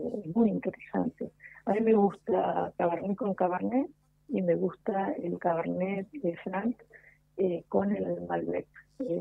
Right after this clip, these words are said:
son dos cortes que me gustan mucho. De hecho, el expresivo nuestro es Malbec Cabernet Franc.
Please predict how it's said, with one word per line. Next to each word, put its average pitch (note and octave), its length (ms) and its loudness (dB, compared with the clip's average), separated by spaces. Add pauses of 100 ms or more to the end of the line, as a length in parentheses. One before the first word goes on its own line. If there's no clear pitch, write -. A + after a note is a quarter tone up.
son F#3+ 180 -2
dos F#3 160 0
cortes F#3+ 380 -2
que G3 80 -4
me E3+ 100 -2
gustan E3+ 380 -8
mucho. - 360 -10 (120)
De F#3 200 4
hecho, G#3+ 220 2
el F#3+ 100 2
expresivo - 600 2
nuestro G3 520 0
es E3+ 200 0 (420)
Malbec E3 420 0
Cabernet E3+ 460 2
Franc. E3+ 240 -6